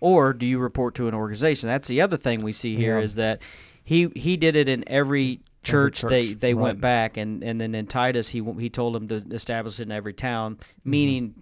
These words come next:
Speaker 1: the towns that had
Speaker 2: Right.
Speaker 1: congregations, right?
Speaker 2: Right.
Speaker 1: Um, so I would
Speaker 2: Nowhere, nowhere do we see, like, a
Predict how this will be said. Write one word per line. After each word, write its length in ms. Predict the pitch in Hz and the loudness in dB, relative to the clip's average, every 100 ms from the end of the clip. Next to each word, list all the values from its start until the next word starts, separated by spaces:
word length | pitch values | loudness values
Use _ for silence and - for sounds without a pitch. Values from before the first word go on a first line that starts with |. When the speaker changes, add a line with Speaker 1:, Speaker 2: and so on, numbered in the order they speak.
| _ | _
Speaker 1:
the 120 | 131 | -6
towns 340 | 127 131 120 107 | -2 -2 -2 -2
that 100 | 107 | -2
had 180 | 113 117 | -2 0
Speaker 2:
Right. 60 | 117 | 0
Speaker 1:
congregations, 600 | 107 98 90 82 - 101 | 0 -2 -8 -8 -12 -10
right? 300 | 107 107 104 - - - - - _ - | -4 -4 -4 -8 -18 -20 -20 -20 _ -4
Speaker 2:
Right. 300 | 131 120 101 | -2 0 -2
Speaker 1:
Um, 180 | 101 104 - _ | -6 -12 -20 _
so 140 | 131 | 6
I 40 | 143 | 8
would 40 | |
Speaker 2:
Nowhere, 320 | 151 156 135 - - | 10 6 4 -2 -4
nowhere 420 | 123 147 170 147 | 4 8 8 8
do 120 | 127 | 6
we 100 | 127 | 4
see, 300 | 117 - 131 120 | 2 2 0 2
like, 220 | 110 - | 0 0
a 180 | 104 | -4